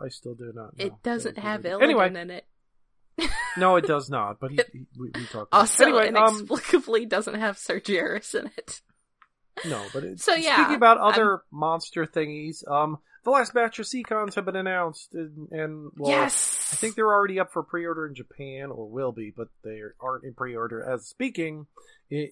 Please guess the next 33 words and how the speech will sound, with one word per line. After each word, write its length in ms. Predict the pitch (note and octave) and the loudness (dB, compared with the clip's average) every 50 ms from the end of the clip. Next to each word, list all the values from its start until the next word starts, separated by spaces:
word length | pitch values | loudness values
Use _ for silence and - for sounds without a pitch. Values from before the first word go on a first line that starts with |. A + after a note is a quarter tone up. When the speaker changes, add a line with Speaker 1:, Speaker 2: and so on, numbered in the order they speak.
| - - | -8 -8
Speaker 1:
uh, 60 | C3 | -4
on 380 | B2+ B2+ B2 - C3 B2+ B2+ | -4 -4 -4 -4 -6 -6 -6
the 60 | B2+ B2+ | -6 -4
Hasbro 400 | C#3 C#3+ C3 B2 A#2+ A#2+ A#2+ - | -4 -4 -4 -4 -6 -8 -8 -4
Pulse 300 | - B2+ A2+ G#2+ - - - | -4 -4 -4 -4 -8 -14 -16
in 80 | B2+ A2 | -16 -10
America 400 | G#2+ A2 C3 B2 A2 - - F#2 F2+ | -8 -6 -4 -4 -4 -6 -8 -12 -20
yet, 120 | F2+ F2 _ _ _ _ _ _ _ _ - - | -20 -20 _ _ _ _ _ _ _ _ -20 -18
and 220 | A2 G#2+ G2 F#2+ _ _ _ _ | -18 -18 -18 -20 _ _ _ _
other 200 | - A2 - A2 | -16 -12 -6 -2
Speaker 2:
They're 160 | - A#3+ C4 | 0 0 2
so 340 | - - - - - D#4+ F4 | 0 0 -2 -2 0 0 -2
Speaker 1:
countries. 200 | - - A3 - | -2 -4 -6 -4
Speaker 2:
pretty. 500 | G#4 - - - - F4+ G#4+ G4+ G4 A4 A4 - _ _ _ _ _ _ _ _ _ _ _ _ _ _ _ - | -2 -2 -2 -2 -2 -2 0 0 0 -2 -2 -4 _ _ _ _ _ _ _ _ _ _ _ _ _ _ _ 0
I 140 | B3+ D#4 F4+ | 2 2 2
just 300 | - - G#4 G#4 - - | 2 0 0 0 0 -2
want 260 | F4+ F4+ F4+ - - | 0 2 2 2 2
them 100 | - G4+ F#4+ G4 | 0 2 0 -2
Speaker 1:
Yes. 80 | F#4+ | -2
Speaker 2:
for 180 | - - F4+ E4 | -2 -4 -2 0
the 120 | E4 D#4 | 0 -2
colors. 1080 | D#4+ - - D#4 D#4+ F4+ F4 B3+ - F3+ - - C4 - - - - - - - - - - | -2 -2 -2 0 0 0 0 -2 -2 0 -2 0 0 4 8 10 10 10 10 10 6 2 2
<laughs> 40 | - - - _ _ _ _ - - _ _ _ _ - - F4 _ _ _ - A4 A4+ - | -8 -16 -20 _ _ _ _ -20 -20 _ _ _ _ -10 -10 -10 _ _ _ -2 -2 -2 0
Speaker 1:
I 60 | - | 0
mean, 100 | C4 C#4 | -4 -2
they're 80 | C4 A3+ | -2 0
great 220 | A3 C#4 D#4 - | 0 0 0 0
colors, 340 | - - A#3 A#3 F3+ E3 E3 - | 2 4 4 6 4 2 2 2
but 80 | - D#3+ | 2 2
I, 160 | C#3+ D3+ D#3 - - | 2 2 0 -2 -2
I 120 | D3 D#3 D#3+ | -2 -2 -2
want, 300 | D#3 D#3+ D#3+ - - G#3 | 0 -2 -4 -4 -4 2
like, 240 | G#3+ A3 G3 - | 4 4 4 4